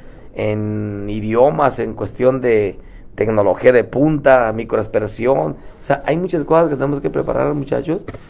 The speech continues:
Necesito gente técnica bien preparada. De suyo las ganancias, en lugar de la, el sat, lo que se paga de Hacienda al sat,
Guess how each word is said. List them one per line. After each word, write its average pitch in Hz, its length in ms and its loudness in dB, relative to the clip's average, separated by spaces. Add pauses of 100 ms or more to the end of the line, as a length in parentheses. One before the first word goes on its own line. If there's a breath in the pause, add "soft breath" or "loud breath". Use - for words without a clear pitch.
(160 loud breath)
Necesito - 240 -4
gente 135 300 0
técnica 127 560 -2
bien 127 160 -4 (280)
preparada. 90 540 -2 (480 loud breath)
De - 80 -6
suyo 165 380 2
las 117 160 0
ganancias, 139 680 -2 (160)
en 113 100 -8
lugar 113 300 0
de - 180 -10
la, 101 540 -2
el 101 300 -2
sat, 151 380 2
lo 170 100 -2
que - 80 -10
se 110 80 -6
paga 143 260 0
de 123 60 2
Hacienda 123 420 -2
al 101 220 -4
sat, 170 320 0